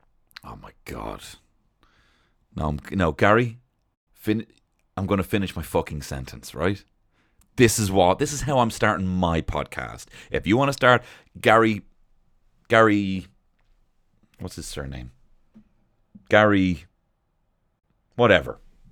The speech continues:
Yeah, that's me saying whatever to you, Gary. Gary's shit, whatever. Shut up. <laughs> All right, cheers, Gary. You're, you're dead right. I'm gonna move on. Um, yeah,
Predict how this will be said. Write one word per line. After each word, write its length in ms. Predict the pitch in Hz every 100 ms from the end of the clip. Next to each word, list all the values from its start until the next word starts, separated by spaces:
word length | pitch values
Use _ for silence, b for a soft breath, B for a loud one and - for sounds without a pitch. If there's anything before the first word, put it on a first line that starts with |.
| - _ - - -
Yeah, 260 | 135 113
that's 180 | 87 135
me 180 | 151 160
saying 260 | - 123 117
whatever 240 | 131 131
to 80 | 143
you, 260 | 170 123
Gary. 400 | 69 71 73 95 - _ - b b b b b b
Gary's 520 | - 117 113 92 - - _ _ _ _ -
shit, 340 | - 120 - - _ _ -
whatever. 420 | - 117 - - - _
Shut 200 | - -
up. 140 | 69 - - -
<laughs> 680 | - - - - - - - - _ _ B B -
All 60 |
right, 180 | 67 62
cheers, 240 | - 69 -
Gary. 240 | 58 57
You're, 160 | - 62 -
you're 100 | 67
dead 140 | 64 62
right. 120 | 65
I'm 80 | 69
gonna 120 | 69
move 180 | 71 67
on. 160 | 67 - B B B B
Um, 440 | 87 87 87 87 87 _ _ _ -
yeah, 240 | 165 87